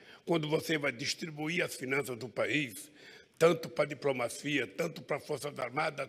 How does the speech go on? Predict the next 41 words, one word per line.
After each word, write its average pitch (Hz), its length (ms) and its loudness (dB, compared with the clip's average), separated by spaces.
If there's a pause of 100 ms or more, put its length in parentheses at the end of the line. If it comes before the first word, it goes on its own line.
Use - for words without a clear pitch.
tanto 175 300 -6
para 143 180 -2
a 127 40 0
guerra, 147 420 0
tanto - 380 -6
não 165 60 -6
sei 165 160 -10
para 143 160 -10
quê, - 240 -4 (400)
e - 60 0
nada 110 580 4 (720)
para 101 160 6
o 101 60 4
povo 104 300 0
pobre, 85 480 0 (680)
e 139 80 4
nada 104 560 6 (300)
para 92 180 0
o - 20 -2
povo 101 320 0
negro, 87 480 0 (300)
e 139 80 6
nada 117 580 10 (280)
para 98 180 6
os 95 80 4
povos 104 400 6
indígenas. - 760 -2 (760)
É 185 220 12
essa 220 340 8
visão 165 520 4
que - 160 -4
nós 120 220 0
temos 110 320 -2
que - 140 -8
mudar, 95 440 0 (1040)
porque 190 280 8
às 170 160 10
vezes 175 360 10
dá 160 100 10
a 160 40 10
impressão 165 680 6